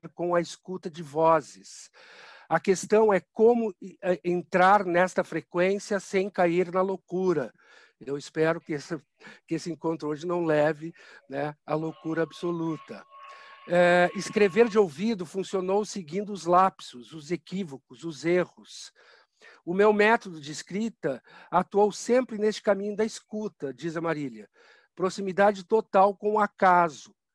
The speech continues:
Claro que fica um trabalho acadêmico muito mais próximo do literário, mesmo que seja um método sem método. Nietzsche e o cavalo, mesmo quando não faz sentido, talvez faça sentido,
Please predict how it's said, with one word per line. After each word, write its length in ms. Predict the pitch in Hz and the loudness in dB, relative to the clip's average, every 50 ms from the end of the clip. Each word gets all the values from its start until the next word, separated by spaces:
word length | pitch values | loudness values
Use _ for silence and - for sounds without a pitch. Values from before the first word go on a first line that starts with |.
| _ _ _ _ _ _ _ _ _ _ _ _ _ _ - | _ _ _ _ _ _ _ _ _ _ _ _ _ _ 2
Claro 400 | - 202 214 226 240 247 233 202 | 4 6 8 8 6 6 4 0
que 120 | - 226 | -10 -10
fica 360 | 180 - - 220 214 - - | -10 -8 -8 -8 -6 -2 -2
um 100 | 214 208 | -2 -2
trabalho 340 | 175 190 190 175 180 180 180 | 0 0 0 4 4 4 4
acadêmico 540 | 170 - 175 160 143 185 196 208 185 - 202 | 4 0 0 0 2 0 0 0 -4 -8 -8
muito 380 | 185 180 208 240 262 247 - | -6 -4 -4 -4 -4 -4 -2
mais 180 | 202 202 185 - | 0 0 -2 -2
próximo 560 | - - 185 180 180 190 190 - - 196 185 | -4 -2 2 2 2 2 2 -2 -8 -10 -8
do 80 | 180 190 | -6 -6
literário, 880 | 180 190 180 - 208 202 185 180 170 170 170 165 143 120 117 - 92 _ _ _ _ _ _ _ - - _ _ - | -6 -6 -4 0 0 2 4 6 6 6 4 4 2 -2 -12 -16 -20 _ _ _ _ _ _ _ -20 -20 _ _ -10
mesmo 500 | 160 170 190 208 226 262 254 226 233 214 | -4 0 4 6 6 4 4 0 -8 -10
que 140 | - 220 | -10 -10
seja 280 | - - 226 220 190 208 | -8 -4 -4 -2 -2 -2
um 80 | 208 190 | -2 0
método 440 | 190 196 202 220 - - 214 214 | 2 2 2 2 0 -4 -14 -14
sem 240 | 202 - - 220 220 | -10 -4 -4 -4 -2
método. 560 | 208 190 180 180 175 - - 131 104 _ _ _ _ _ _ _ _ _ _ _ _ _ _ _ _ _ _ | 0 0 2 2 0 -2 -8 -20 -20 _ _ _ _ _ _ _ _ _ _ _ _ _ _ _ _ _ _
Nietzsche 560 | - 165 190 208 233 262 262 - - - - _ - | -10 -6 -4 -2 0 -2 -2 -4 -8 -16 -16 _ -10
e 100 | 185 196 | -8 -8
o 80 | 202 | -4
cavalo, 720 | 185 - 185 170 147 151 160 151 151 151 160 180 196 226 226 _ _ _ _ _ - | 0 2 2 2 2 2 2 4 4 4 2 0 -2 -10 -20 _ _ _ _ _ -8
mesmo 440 | 156 175 202 220 240 202 226 220 190 | 0 4 4 4 4 4 0 -8 -8
quando 240 | - 196 180 180 | -6 -8 -6 -4
não 100 | 175 175 | -6 -6
faz 200 | 165 - 180 170 | -2 -2 -2 -2
sentido, 640 | - 175 156 151 - - - 165 180 175 175 202 196 _ _ _ _ - | -2 -8 -12 -12 -14 -14 -12 -12 -12 -12 -14 -18 -20 _ _ _ _ 0
talvez 400 | - 185 175 151 196 214 208 - | 0 0 2 2 2 0 0 2
faça 280 | - 190 180 170 - | 2 2 2 2 -2
sentido, 640 | 156 - - 156 - - - 180 190 202 185 214 214 | -12 -12 -14 -14 -14 -14 -12 -10 -10 -10 -12 -14 -20